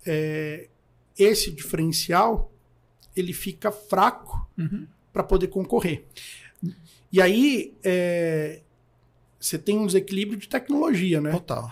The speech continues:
Speaker 1: Porque aí você, ah, tem que investir em marketing, investir em tecnologia, e você tem que se reinventar um novo produto com um problema, sem fund.
Speaker 2: Uhum.
Speaker 1: Entendeu? Esse é o, é o, é o, é assim,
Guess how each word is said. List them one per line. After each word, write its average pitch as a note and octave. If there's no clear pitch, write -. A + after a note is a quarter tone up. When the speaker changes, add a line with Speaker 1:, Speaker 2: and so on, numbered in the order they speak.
Speaker 1:
Porque F#3+
aí F#3
você, F3+
ah, D3+
tem C3+
que C#3
investir C#3+
em -
marketing, C4
investir E3
em -
tecnologia, C4
e F#3+
você F#3+
tem G#3
que G3+
se -
reinventar G3+
um G3
novo F#3+
produto G#3+
com G3
um F#3
problema, A3+
sem F#3+
fund. F3+
Speaker 2:
Uhum. D3
Speaker 1:
Entendeu? D#3
Esse D4
é -
o, G3
é G#3+
o, A3+
é F#3+
o, F#3+
é F#3
assim, F3+